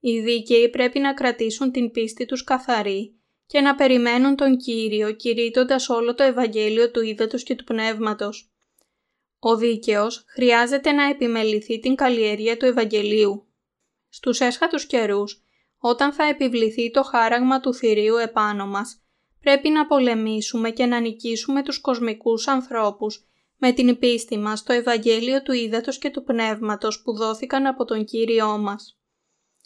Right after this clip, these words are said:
Όταν υποβληθούμε στο μαρτύριο από τον Αντίχριστο στους έσχατους καιρούς, η πίστη μας θα έχει θριαμβεύσει. Οι ζωές όλων των δικαίων εξαρτώνται από τον Κύριο. Αν πιστεύουν στο λόγο του Κυρίου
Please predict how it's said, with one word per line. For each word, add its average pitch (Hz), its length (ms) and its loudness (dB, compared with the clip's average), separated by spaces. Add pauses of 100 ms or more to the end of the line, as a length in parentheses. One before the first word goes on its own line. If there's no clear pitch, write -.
(880)
Όταν 240 360 2
υποβληθούμε 240 800 2
στο 247 180 -2
μαρτύριο 233 800 2
από 254 180 0
τον 226 220 -2
Αντίχριστο 214 680 -2
στους 247 260 -6
έσχατους 247 480 -4
καιρούς, 208 600 -2 (300)
η 254 180 0
πίστη 233 360 0
μας 220 240 -2
θα 240 100 -2
έχει 233 320 -2
θριαμβεύσει. 220 920 -2 (1040)
Οι 226 120 -2
ζωές 233 460 2
όλων 277 320 4
των 269 240 2
δικαίων 214 680 -2
εξαρτώνται 247 800 2
από 277 180 -2
τον 254 220 4
Κύριο. 220 640 -2 (680)
Αν 226 240 -2
πιστεύουν 269 500 0
στο 254 180 -2
λόγο 214 400 2
του 269 100 -4
Κυρίου 214 680 -2